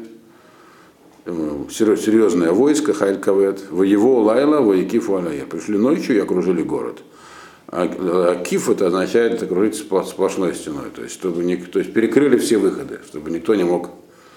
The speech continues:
э, выйти, э, вот оттуда. Пятнадцатый пасук. «Ваешкем мешарет ижа элоким лакум,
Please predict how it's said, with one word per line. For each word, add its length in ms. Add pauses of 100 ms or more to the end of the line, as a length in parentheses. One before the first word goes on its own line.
(280)
э, 200
выйти, 400 (600)
э, 60 (140)
вот 160
оттуда. 380 (600)
Пятнадцатый 520
пасук. 600 (340)
«Ваешкем 840 (100)
мешарет 760
ижа 400
элоким 720 (960)
лакум, 640